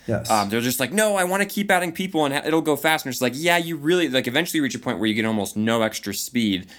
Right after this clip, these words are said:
Speaker 2: from adding significant numbers of people to large projects. And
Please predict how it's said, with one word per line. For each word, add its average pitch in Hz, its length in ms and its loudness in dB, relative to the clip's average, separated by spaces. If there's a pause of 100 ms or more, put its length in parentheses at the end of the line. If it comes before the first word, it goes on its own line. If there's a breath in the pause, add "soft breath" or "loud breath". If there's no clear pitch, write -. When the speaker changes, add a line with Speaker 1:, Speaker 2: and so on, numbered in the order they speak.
(140)
Speaker 2:
from 113 160 0
adding 107 480 0
significant 117 720 -2
numbers 78 320 -8
of 78 120 -12
people 101 300 -4
to - 140 -8
large 87 340 -2
projects. - 520 -6 (400 loud breath)
And 127 260 2